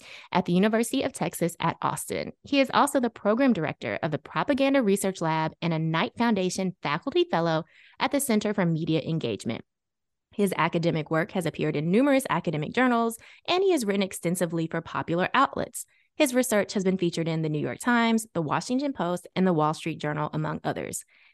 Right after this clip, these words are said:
He is the co-creator of the Computational Propaganda Research Project, now based at the Oxford Internet Institute at the University of Oxford, and the founder of the Digital Intelligence Lab at the Institute for the Future, a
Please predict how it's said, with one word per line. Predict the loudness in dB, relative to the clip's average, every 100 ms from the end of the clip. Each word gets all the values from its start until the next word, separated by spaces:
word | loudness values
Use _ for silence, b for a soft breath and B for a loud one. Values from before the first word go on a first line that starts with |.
| b 2
He | 4
is | 6
the | 2
co-creator | 4 2 4 2 2 2
of | -2 -4
the | -6
Computational | 0 0 0 2 2 2 2 0
Propaganda | -2 -2 0 0 0 0
Research | 0 -2 -4 -6
Project, | -6 -2 -2 -2 -6 B B
now | -2 2 2
based | 2 0 -2
at | -4
the | -2 0
Oxford | 0 2 -2 2
Internet | 2 4 4 0
Institute | -4 -4 -2 -2 -2 -6
at | -4
the |
University | -2 -2 -4 -6 -6
of | 2
Oxford, | 2 2 0 -2 -2 B B B 0
and | 2
the | 4
founder | 4 4 2
of | 0
the | -2
Digital | 0 -2 0 0
Intelligence | 0 -2 -2 -4 -4 -4
Lab | -2 0 0 -2
at | -6
the | -2
Institute | -2 0 -2 -2 -2
for | -2
the | -6 -2
Future, | -2 0 -4 -6 -8
a | -12